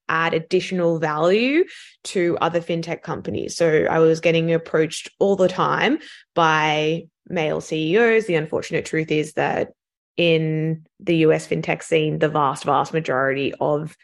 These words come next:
C E Os are male. But I was pleasantly surprised with how focused they were on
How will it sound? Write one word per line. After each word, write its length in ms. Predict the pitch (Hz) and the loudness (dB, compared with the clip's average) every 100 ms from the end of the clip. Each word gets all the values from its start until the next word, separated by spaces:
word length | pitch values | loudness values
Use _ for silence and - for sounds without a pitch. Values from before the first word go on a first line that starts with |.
| _ | _
C 260 | 160 143 | 0 2
E 60 | 147 | 2
Os 180 | 131 - | 2 0
are 220 | 113 110 | -2 -2
male. 420 | - 113 240 381 - - - _ | -2 2 2 0 -6 -20 -20 _
But 120 | 170 170 | 0 2
I 20 | |
was 140 | 170 | 2
pleasantly 420 | - 254 214 196 | 2 0 0 -2
surprised 600 | 180 - 185 170 165 160 | -4 -4 0 2 2 0
with 160 | 175 165 | -2 -2
how 600 | - 165 165 160 151 165 - - - _ _ | -2 0 2 4 2 0 -2 -20 -20 _ _
focused 480 | 247 233 247 208 - | 4 4 2 -8 0
they 180 | 180 175 | 2 2
were 260 | 170 170 160 _ _ | 2 0 -2 _ _
on 800 | 170 170 160 160 156 160 165 170 | -2 0 0 0 -2 -4 -4 -6